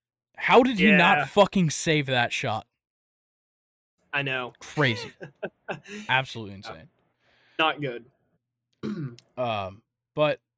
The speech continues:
Speaker 1: also, this Bayern defense should not have looked this bad. This is a good Bayern defense. They should not be giving up three goals to Man U.
Speaker 2: No, not at all.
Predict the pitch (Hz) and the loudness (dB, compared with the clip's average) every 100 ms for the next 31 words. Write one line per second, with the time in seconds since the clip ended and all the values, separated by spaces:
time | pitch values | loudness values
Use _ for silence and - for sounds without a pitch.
0 | _ - 143 139 135 117 127 - 190 262 | _ -8 -8 -6 -8 -8 -12 -4 -2 -2
1 | 180 135 160 - 120 113 - - 147 139 | -4 -6 -10 -8 -10 -12 -14 -10 -8 0
2 | 151 135 117 120 - 107 - 98 90 - | 0 0 -2 -6 -8 -12 -8 -10 -10 -14
3 | _ - 170 247 170 - 135 143 131 117 | _ -10 -8 -4 -6 -2 -2 -2 -4 -4
4 | 131 113 120 135 - - - - - 131 | -2 -6 -8 -10 -10 -16 -16 -16 -8 -6
5 | - 196 127 135 160 120 120 113 104 - | -4 -4 -2 -2 -2 -6 -6 -6 -8 -6
6 | 120 113 104 104 98 98 92 90 - _ | -6 -4 -6 -6 -8 -8 -8 -12 -14 _
7 | _ _ _ _ _ _ _ _ _ _ | _ _ _ _ _ _ _ _ _ _
8 | 202 156 170 175 147 175 - | 2 4 4 4 4 2 2